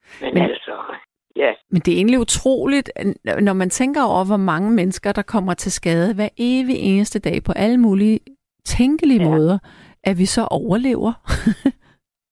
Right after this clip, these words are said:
Speaker 1: Ja.
Speaker 2: At de fleste af os gør, ikke?
Speaker 1: Men me-, menneskekroppen kan tåle meget.
Speaker 2: Ja, det kan den altså.
Speaker 1: Altså, og, og børne, børn
Speaker 2: Ja.
Speaker 1: kan klare meget, fordi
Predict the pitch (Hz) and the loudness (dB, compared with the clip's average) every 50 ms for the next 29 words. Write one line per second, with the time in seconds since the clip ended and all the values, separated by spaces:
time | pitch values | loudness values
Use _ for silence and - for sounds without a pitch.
0 | _ _ _ _ _ _ _ _ _ _ _ _ _ _ - 165 151 160 - 185 | _ _ _ _ _ _ _ _ _ _ _ _ _ _ 0 0 0 2 2 0
1 | 175 - - 202 - - - - - - - - - - - 135 - - _ _ | -2 0 -2 -4 -4 -2 -4 -4 -4 -4 -6 -8 -8 -8 -8 -8 -10 -12 _ _
2 | _ 170 175 175 - _ _ _ _ _ 143 139 139 139 147 151 196 - _ _ | _ -2 -2 -2 -4 _ _ _ _ _ -4 -4 -2 0 0 0 0 -2 _ _
3 | 151 147 151 175 - - - 165 - - 135 131 135 - - 170 - - 165 160 | -6 -4 -4 -4 -4 -4 -6 -6 -4 -4 -4 -4 -4 -6 -12 -10 -4 -4 -4 -2
4 | - 165 151 160 180 190 180 151 135 135 139 147 151 156 180 190 196 233 311 311 | -2 -2 0 0 0 0 0 0 0 0 0 -2 -2 -2 -2 -2 -4 -4 -6 -8
5 | - 302 247 254 - 302 311 254 165 - - - 190 185 _ _ _ _ _ _ | -6 -6 -6 -6 -6 -8 -8 -8 -8 -8 -12 -20 -20 -20 _ _ _ _ _ _
6 | _ _ - 185 - - 175 147 123 - - - - 147 - - _ - 139 131 | _ _ -4 -2 0 0 0 0 0 -4 -4 -4 -4 -4 -4 -8 _ -4 -4 -4
7 | - - - - 160 151 151 165 180 180 151 156 - _ _ 180 180 160 147 - | -4 -8 -6 -2 -2 -2 -2 -2 -4 -4 -6 -6 -8 _ _ -2 0 0 0 -2
8 | - 117 - - _ _ _ _ _ _ _ - 185 151 156 - - 160 131 - | -4 -6 -12 -14 _ _ _ _ _ _ _ -6 -4 -4 -4 -4 -8 -10 -10 -6
9 | - 139 131 131 143 147 143 127 117 127 135 127 - - 139 127 127 139 - | -4 -2 0 0 0 0 0 0 0 0 0 -2 -4 -8 -8 -8 -8 -14 -14